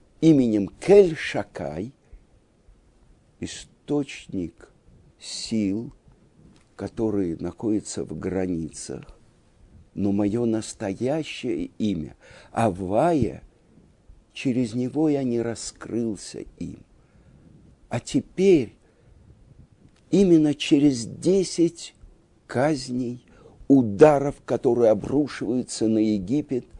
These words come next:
раскрывается это особенное имя Авая.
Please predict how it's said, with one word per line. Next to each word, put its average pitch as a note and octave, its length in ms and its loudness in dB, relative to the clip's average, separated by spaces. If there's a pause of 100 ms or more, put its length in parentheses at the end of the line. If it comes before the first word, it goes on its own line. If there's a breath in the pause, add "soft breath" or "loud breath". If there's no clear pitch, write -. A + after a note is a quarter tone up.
(1200 soft breath)
раскрывается A2+ 1080 -6
это B2 360 -8
особенное B2 760 -6 (120)
имя A#2+ 360 -2 (440 soft breath)
Авая. G#2 640 -6